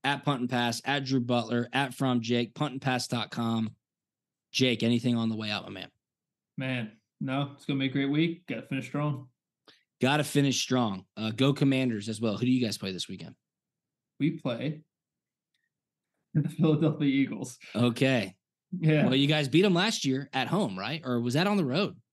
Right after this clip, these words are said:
Speaker 2: I was on the road. That was at their place.
Speaker 1: So you
Speaker 2: So
Speaker 1: guys are
Speaker 2: we
Speaker 1: at home this weekend, right?
Speaker 2: Nope, we go back to their place.
Speaker 1: Back to the Link.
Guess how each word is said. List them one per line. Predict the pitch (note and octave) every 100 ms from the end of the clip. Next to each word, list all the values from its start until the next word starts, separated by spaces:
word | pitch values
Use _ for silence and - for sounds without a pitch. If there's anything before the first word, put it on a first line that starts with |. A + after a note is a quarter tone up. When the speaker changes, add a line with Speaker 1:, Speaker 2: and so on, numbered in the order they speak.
| _ _ _ _ _ -
Speaker 2:
I |
was | B2+
on | C3 C3
the | C3
road. | D3 D3+
That | B2+
was | B2
at | -
their | D3
place. | D3 - - - _ _
Speaker 1:
So | - A2+
you | A#2 C#3
Speaker 2:
So |
Speaker 1:
guys | C3+ B2
are |
Speaker 2:
we | B2
Speaker 1:
at | A#2
home | D3 D#3
this | B2+ B2+
weekend, | A#2 G2+ G2
right? | G#2+ C3 - _ _ _ -
Speaker 2:
Nope, | C#3 C#3
we | C#3 B2+
go | A#2+
back | B2+ B2+ B2 -
to | A2+
their | B2+
place. | B2 - - - _ -
Speaker 1:
Back | G#2+ -
to | A2+
the | G#2+
Link. | G#2+ F#2+ D#2+